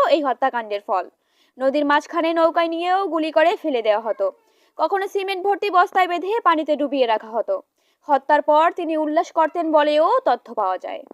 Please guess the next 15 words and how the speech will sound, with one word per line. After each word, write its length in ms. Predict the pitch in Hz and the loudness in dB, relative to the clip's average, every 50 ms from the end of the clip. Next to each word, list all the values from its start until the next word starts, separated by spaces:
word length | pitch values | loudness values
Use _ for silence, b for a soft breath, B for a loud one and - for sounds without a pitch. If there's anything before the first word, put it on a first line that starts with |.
| _ _ _ _ _ _ _ _ _ _ _ _ _ _ _ _ _ - | _ _ _ _ _ _ _ _ _ _ _ _ _ _ _ _ _ -6
এই 120 | - 359 | -6 -4
নির্মমতার 500 | 359 370 370 370 381 370 370 370 381 392 | -4 -6 -4 -2 -2 0 0 0 -2 -2
শিকার 320 | - 381 381 - 370 359 381 | -2 -4 -4 2 2 2 2
হন 340 | 320 349 359 370 403 440 | 4 4 4 4 4 2
বিএনপির 560 | 392 339 339 - 302 339 320 311 - 349 311 302 | -2 -4 -2 0 0 0 0 -2 -4 -8 -6 -2
প্রভাবশালী 540 | 330 330 339 349 339 - 349 370 370 392 | 0 2 4 2 2 0 -4 -4 -4 -4
কেন্দ্রীয় 460 | 339 349 330 320 320 294 320 320 311 294 | -2 -2 -4 -2 -2 -4 0 0 2 2
নেতা 420 | 294 285 285 311 320 349 415 - | 2 0 2 4 4 4 4 4
ও 100 | - 302 | 2 0
সাবেক 380 | 320 - 330 302 285 294 285 - | -2 0 -2 0 2 0 0 0
সংসদ 380 | - 330 311 311 302 392 349 330 | -2 -2 -2 -2 -2 -6 -6 -6
সদস্য 380 | - 359 330 311 339 339 - 392 | -2 -4 -2 -2 -2 -6 -4 0
এম 320 | 427 508 349 330 311 277 | 0 2 2 2 0 0
ইলিয়াস 420 | 277 277 254 254 247 220 220 - 240 | -2 -4 -4 -2 -2 -2 -2 -2 -4
আলী। 240 | 202 196 196 185 | -6 -6 -8 -12